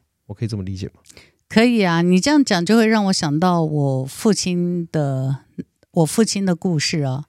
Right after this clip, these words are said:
Speaker 2: 嗯，我父亲在我小的时候，我就翻到，嗯，我父亲不管我们家搬到哪里，我爸爸一定要种桂花。
Speaker 1: 是。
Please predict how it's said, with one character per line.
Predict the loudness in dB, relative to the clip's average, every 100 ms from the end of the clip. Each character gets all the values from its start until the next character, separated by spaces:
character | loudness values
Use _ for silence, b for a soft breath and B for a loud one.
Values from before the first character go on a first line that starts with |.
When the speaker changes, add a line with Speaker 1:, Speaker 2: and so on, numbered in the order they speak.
| _ _ _ _ _
Speaker 2:
嗯， | 2 2 4
我 | 2
父 | 2
亲 | 2 2 2 2
在 | 2 4
我 | 4
小 | 2 0
的 | 0
时 | 0 0
候， | 0 0
我 | 0
就 | -2 -2
翻 | -2 -2 -2
到， | -2 -2 -4
嗯， | -4 -4 -4
我 | -2 -2
父 | 0 -2
亲 | 0 -2
不 | 0
管 | 0 0
我 |
们 | 0
家 | 0 0
搬 | 0 0
到 | 0
哪 | 0 0
里， | 0
我 | -2
爸 | -2 0
爸 | 0
一 | -2 -2
定 | -2 0 0
要 | 2 2
种 | -2 -4 -2 0 -2 -2
桂 | 2 2
花。 | 4 2 2 _ _ _ _ _ _
Speaker 1:
是。 | -8 -8